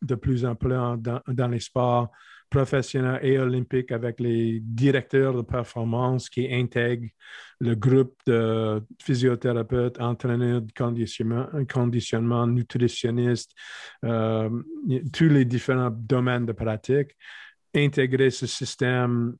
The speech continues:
euh, décide où certaines personnes doivent prendre le, le, le leadership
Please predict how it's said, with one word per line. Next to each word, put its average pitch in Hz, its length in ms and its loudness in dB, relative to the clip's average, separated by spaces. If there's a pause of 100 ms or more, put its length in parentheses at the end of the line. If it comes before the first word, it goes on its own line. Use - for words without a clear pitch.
(140)
euh, 117 180 0
décide 131 800 0
où 131 540 0
certaines 127 420 -4
personnes 123 540 -4
doivent 120 500 0
prendre 123 360 0
le, 113 380 0 (360)
le, 113 600 0 (120)
le 113 500 0
leadership 127 680 4